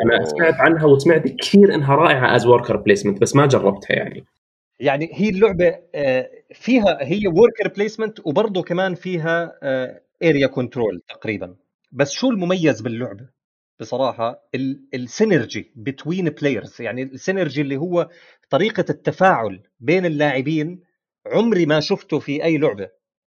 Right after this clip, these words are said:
Speaker 2: بس بدي أحكي لكم، أنا من بين أربعمية لعبة عاملها على البورد جيم جيك، عامل سبعة، ten out of ten،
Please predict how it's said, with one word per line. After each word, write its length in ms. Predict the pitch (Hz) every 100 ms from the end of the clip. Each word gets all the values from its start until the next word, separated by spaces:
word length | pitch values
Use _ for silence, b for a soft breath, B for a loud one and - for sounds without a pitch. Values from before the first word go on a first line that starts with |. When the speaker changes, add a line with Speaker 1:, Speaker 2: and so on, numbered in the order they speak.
| _ -
Speaker 2:
بس 280 | 135 208 185
بدي 200 | 165 165
أحكي 240 | - 196
لكم، 260 | 156 123 123
أنا 200 | 175 170
من 180 | 151 143
بين 220 | 185 170
أربعمية 500 | 147 147 131 180 180
لعبة 360 | 147 120 101 123 -
عاملها 400 | 110 123 151 123
على 120 | 117
البورد 280 | 117 139 117
جيم 220 | 127 117
جيك، 400 | 135 151 - - _ _ _ _ _
عامل 360 | - 151 160 143
سبعة، 500 | - 147 101 101 _ _ _ _ _ -
ten 40 | 139
out 380 | 131 123 127 110
of 40 |
ten، 280 | - 143